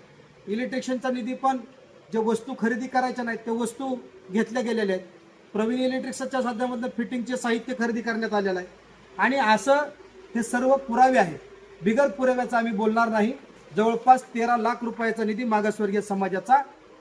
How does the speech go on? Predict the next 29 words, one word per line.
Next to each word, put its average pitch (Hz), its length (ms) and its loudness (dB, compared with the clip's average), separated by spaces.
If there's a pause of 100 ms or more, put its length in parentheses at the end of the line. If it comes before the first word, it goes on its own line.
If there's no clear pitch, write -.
या 208 120 4
सरपंचांनी 202 640 0
गैरपद्धतीने 202 760 0
वापरला 196 460 2
गेलेला 156 300 -4
आहे. - 80 -16 (540)
जवळपास 240 640 4 (380)
तीन 247 220 0
रोड 254 220 8 (560)
आतापर्यंत 226 520 0
मागासवर्गीय 220 580 -2
समाजाच्या 202 500 -2
निधीतले 190 420 -4 (680)
जे 208 80 -2
समाजासाठी 208 600 -2
मंजूर 196 320 0
झाले 185 180 0
होते 185 180 -4
त्यांचे 208 320 -4
बदलून 190 400 -2
दुसऱ्या 202 260 0
ठिकाणावरती 190 560 -2
त्याचा 180 180 -2
निधी 175 220 -4
वापरण्यात 160 480 -4
आलेला 135 180 -12
आहे. - 400 -20 (140)
हायमस 220 380 0
असतील 240 420 -2